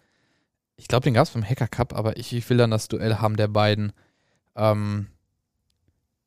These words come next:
der beiden so ambitionierten Clubs, die immer hoch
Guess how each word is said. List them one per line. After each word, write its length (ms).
der 60
beiden 240
so 80
ambitionierten 560
Clubs, 240
die 120
immer 180
hoch 180